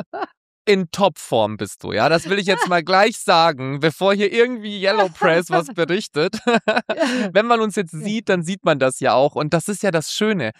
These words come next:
Speaker 1: Und ich glaube, du hast damit auch ganz, ganz vielen Frauen, die ja auch mit dir quasi dein Leben über all die Jahre am Fernsehen ja mitgelebt haben. Du hast ja eine Fanbase bis heute,
Speaker 2: Ja.
Speaker 1: auch auf Instagram, eine unglaubliche Reichweite, zu Recht,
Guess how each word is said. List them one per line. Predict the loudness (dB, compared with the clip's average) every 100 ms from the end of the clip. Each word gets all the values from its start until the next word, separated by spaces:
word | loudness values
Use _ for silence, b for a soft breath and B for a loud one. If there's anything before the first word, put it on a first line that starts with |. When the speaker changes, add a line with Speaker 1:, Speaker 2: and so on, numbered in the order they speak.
| -20 -4
Speaker 1:
Und | -4
ich | -2
glaube, | 2 2 2
du | 0
hast | 0 -2
damit | -2 -2 -4
auch | -6 -2
ganz, | 0 0 -2 0
ganz | 0 0 -8
vielen | -4 -2 -2
Frauen, | -4 -2 2 2 2 -2 -6 b b -10
die | 0
ja | 0 2
auch | 0 -2
mit | -2 -4 _ _
dir | -4 2 2 0
quasi | 0 2 2 0
dein | -2 -2
Leben | -2 -4 -4 -4 -4
über | 0 -2 2
all | 0 0
die | 0
Jahre | 2 2 0
am | -2 -4
Fernsehen | -2 0 -2 -4 -2
ja | 0
mitgelebt | 0 0 -2 -4 -8 -4 -4 -4 -8
haben. | -4 -4 -2
Du | -4
hast | -4 -2
ja | -2 -2 b b -6
eine | -6
Fanbase | 0 0 0 -2 -2 -2 -2 -4
bis | -6 -2 2
heute, | 2 2 -2 -2 0 -2 -6 -4
Speaker 2:
Ja. | -4 2
Speaker 1:
auch | 0 0
auf | -4
Instagram, | -6 -2 -2 0 0 0 0
eine | -2 -4
unglaubliche | -2 -4 2 2 2 0 -4 -2
Reichweite, | 0 0 -2 -2 0 0 -4
zu | -4 -2
Recht, | 2 2 2 -8